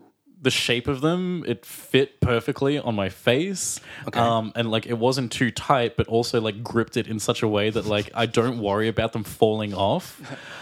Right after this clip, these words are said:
Speaker 1: Um, the clarity of the
Speaker 2: Okay.
Speaker 1: glass was really good.
Speaker 2: Right.
Speaker 1: It, they just, they, they felt amazing, right?
Speaker 2: Okay.
Speaker 1: And I've had this pair.
Speaker 2: Can you show me?
Speaker 1: Yeah, sure.
Speaker 2: Yeah.
Speaker 1: Um, uh,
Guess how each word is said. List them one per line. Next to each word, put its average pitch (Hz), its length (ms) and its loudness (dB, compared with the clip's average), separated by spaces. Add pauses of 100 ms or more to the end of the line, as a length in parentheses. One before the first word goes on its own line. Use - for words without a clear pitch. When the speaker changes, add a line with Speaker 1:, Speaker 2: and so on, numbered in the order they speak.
(140)
Speaker 1:
Um, 117 380 4
the 123 100 0
clarity 135 640 2
of 131 100 0
the - 60 0
Speaker 2:
Okay. 98 100 -2
Speaker 1:
glass 110 460 2
was 117 120 0
really 123 280 2
good. 156 420 2 (140)
Speaker 2:
Right. 104 160 2
Speaker 1:
It, 135 160 2
they 151 140 4
just, - 420 -2
they, 143 120 6
they 131 260 0
felt - 540 2
amazing, 117 760 0 (180)
right? 147 480 -2 (380)
Speaker 2:
Okay. 127 80 -4
Speaker 1:
And 151 100 6
I've 214 140 4
had 185 260 -2
this 156 160 0
pair. 135 760 -2 (240)
Speaker 2:
Can 127 120 2
you - 60 2
show 110 160 2
me? 165 120 -2 (120)
Speaker 1:
Yeah, 180 220 0
sure. - 300 -4
Speaker 2:
Yeah. 104 120 0 (420)
Speaker 1:
Um, 117 680 0 (440)
uh, 113 480 0